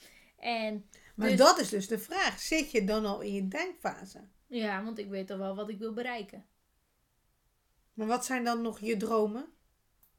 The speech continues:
Speaker 1: Nou, dat, als ik dat weer heb bereikt, dan ga ik weer naar mijn volgende.
Speaker 2: Je droomt alleen als je s-, eh, vinkjes hebt gezet?
Speaker 1: Nou ja, dat denk ik.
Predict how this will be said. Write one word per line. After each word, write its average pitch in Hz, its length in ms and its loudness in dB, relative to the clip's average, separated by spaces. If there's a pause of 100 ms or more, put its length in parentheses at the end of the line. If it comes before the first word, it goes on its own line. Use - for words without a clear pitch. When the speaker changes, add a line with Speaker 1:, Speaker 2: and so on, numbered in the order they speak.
(260)
Speaker 1:
Nou, 208 280 -6
dat, - 420 -8
als 214 160 -8
ik 208 120 -8
dat 202 160 -4
weer 214 180 -2
heb 208 80 -8
bereikt, 220 380 -2
dan 226 240 -6
ga - 100 -8
ik 214 120 -6
weer 226 180 -4
naar 220 120 -8
mijn 220 120 -6
volgende. 208 540 -8 (1200)
Speaker 2:
Je 226 120 -2
droomt 247 340 2
alleen 262 260 2
als 247 160 -4
je 254 60 -8
s-, - 280 -10
eh, 226 560 0
vinkjes 208 360 -4
hebt 190 200 -8
gezet? 180 380 -6 (1160)
Speaker 1:
Nou 415 220 2
ja, 175 220 -10
dat 226 100 -12 (300)
denk 196 320 -4
ik. 208 100 -20